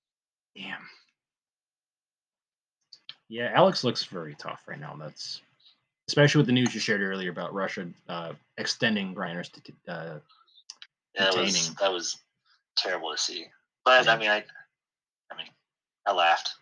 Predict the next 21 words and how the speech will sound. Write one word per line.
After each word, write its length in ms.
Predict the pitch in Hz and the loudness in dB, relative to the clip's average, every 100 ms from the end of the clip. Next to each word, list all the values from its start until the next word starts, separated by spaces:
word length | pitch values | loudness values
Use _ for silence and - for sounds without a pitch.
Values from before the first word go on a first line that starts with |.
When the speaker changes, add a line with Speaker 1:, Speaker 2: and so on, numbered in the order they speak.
| - | -10
Speaker 2:
whenever 180 | 92 85 | -6 -4
I 80 | |
saw 320 | 85 - 95 87 | -4 0 2 2
it. 80 | - _ - | -2 _ 0
Just, 240 | - - | 0 2
just 160 | - - | 2 2
thinking 260 | 117 98 | -2 -6
of 100 | 92 98 | -10 -8
you 280 | 95 90 87 | -6 -4 -6
and 120 | 87 | -4
how 340 | 90 90 87 - - - - _ | 0 2 0 -6 -20 -20 -20 _
you, 320 | 101 95 95 95 | -14 -14 -14 -6
you 100 | 101 | 2
snagged 380 | - 143 135 | 4 6 6
her 120 | - 104 | 4 0
from 260 | - 95 | 2 0
me, 240 | 95 95 - _ _ _ _ _ _ _ _ _ - | 0 -4 -6 _ _ _ _ _ _ _ _ _ -6
and 100 | 92 | -6
it 120 | - | -2
just, 280 | 90 - - | -2 -2 -2
uh, 220 | - | -2